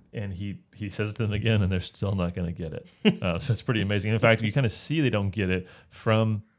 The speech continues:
Speaker 1: this interaction the, in the following verse.
Speaker 2: Right.
Speaker 1: So in twenty twenty, the mother of, uh, the sons of Zebedee, that's James and John, comes to Jesus with a request. And her request is in verse, uh,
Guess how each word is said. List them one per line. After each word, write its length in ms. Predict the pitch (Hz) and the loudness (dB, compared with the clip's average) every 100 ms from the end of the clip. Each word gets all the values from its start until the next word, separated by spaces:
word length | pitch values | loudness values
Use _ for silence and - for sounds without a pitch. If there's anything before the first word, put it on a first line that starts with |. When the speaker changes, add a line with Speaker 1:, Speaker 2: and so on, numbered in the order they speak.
| - | -2
Speaker 1:
this 200 | 113 110 | 0 0
interaction 640 | 104 92 95 - 95 87 107 | 0 -2 -4 -4 -4 -4 -6
the, 140 | 98 - - | -8 -6 -6
in 60 | |
the 80 | 98 | -6
following 340 | - 92 90 | -4 -2 -2
verse. 380 | 98 95 - - - | -4 -6 -8 -16 -12
Speaker 2:
Right. 220 | 98 85 - | -10 -8 -12
Speaker 1:
So 180 | - 98 | -8 -6
in 80 | 92 | -4
twenty 520 | - 110 110 104 101 _ | -2 0 0 -2 -6 _
twenty, 580 | - 131 131 90 85 117 _ _ _ _ _ _ | -6 -2 0 0 -4 -8 _ _ _ _ _ _
the 80 | 107 | -4
mother 560 | 107 107 110 107 107 - | 0 0 0 -2 -4 -6
of, 360 | 98 90 90 - - 120 | -4 -4 -4 -10 -16 -12
uh, 100 | 92 | -8
the 120 | 95 | -8
sons 280 | - 117 101 | -4 -2 -2
of 100 | 90 | -2
Zebedee, 600 | 110 120 92 85 110 - - | 2 2 2 -4 -6 -8 -12
that's 180 | 95 - | -14 -6
James 300 | 107 92 92 | -4 -2 -4
and 80 | 90 | -4
John, 420 | 95 92 87 123 _ _ - _ _ | -2 -2 -4 -6 _ _ -20 _ _
comes 260 | - 113 110 | 0 0 0
to 100 | - | -4
Jesus 320 | 98 98 87 | -6 -6 -6
with 120 | 101 - | -8 -6
a 40 | |
request. 540 | - - 85 - - _ _ _ _ _ _ | -8 -6 -8 -10 -20 _ _ _ _ _ _
And 100 | - | -10
her 60 | 101 | -8
request 420 | 92 120 107 - | -4 0 -2 -2
is 100 | 92 | -8
in 80 | 87 | -6
verse, 320 | 92 92 - _ _ _ - | -6 -8 -12 _ _ _ -16
uh, 280 | - 92 82 | -10 -8 -10